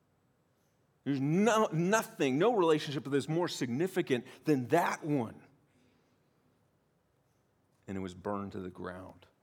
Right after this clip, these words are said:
Remember, we said that Adam and Eve were created in God's image. Just real quickly, as an aside, image bearers,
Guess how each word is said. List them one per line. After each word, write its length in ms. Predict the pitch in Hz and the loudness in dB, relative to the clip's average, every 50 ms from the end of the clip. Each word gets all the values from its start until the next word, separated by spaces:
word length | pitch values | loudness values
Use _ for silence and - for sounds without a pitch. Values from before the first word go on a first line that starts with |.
| _ _ _ _ - - - _ - | _ _ _ _ -20 -20 -20 _ -2
Remember, 360 | 120 120 127 127 120 123 113 | 0 2 2 2 2 2 0
we 120 | 107 101 | 0 -2
said 260 | - - 123 120 113 | 0 0 0 0 0
that 140 | 101 110 - | -2 -4 0
Adam 280 | - 117 123 120 113 110 | 2 2 2 2 2 0
and 80 | 107 | -2
Eve 200 | 107 113 113 98 | -2 -2 -2 -2
were 100 | 113 113 | -4 -6
created 640 | 107 - - - 117 110 110 107 113 117 113 104 95 | -6 -8 -10 -8 -4 -2 0 0 2 2 0 0 -2
in 400 | 95 - 113 104 98 98 98 95 - - - - _ _ _ - | -6 -6 -6 -6 -6 -6 -8 -10 -12 -18 -20 -20 _ _ _ -4
God's 340 | - 110 113 113 101 - - - | -2 -2 -2 -2 -6 -8 -8 -6
image. 500 | 107 110 110 110 101 92 85 - - - - _ _ _ _ _ _ _ _ _ _ _ _ _ - - - _ - | -4 -2 -2 -2 -2 -4 -8 -12 -16 -16 -20 _ _ _ _ _ _ _ _ _ _ _ _ _ -20 -20 -20 _ -14
Just 240 | 131 120 113 - - | -14 -12 -8 -4 -4
real 80 | 123 | -4
quickly, 460 | 113 - - 139 120 120 - 117 104 101 | -4 -2 -4 -4 -4 -4 -4 -2 -2 -2
as 100 | - 104 | -2 -4
an 60 | 104 | -8
aside, 360 | 101 - - 127 123 113 101 - | -6 -2 0 0 0 0 0 0
image 320 | 127 147 156 139 107 98 | 0 0 0 -2 -2 0
bearers, 440 | - 110 107 107 104 101 101 - | 0 2 2 0 -2 -4 -6 -10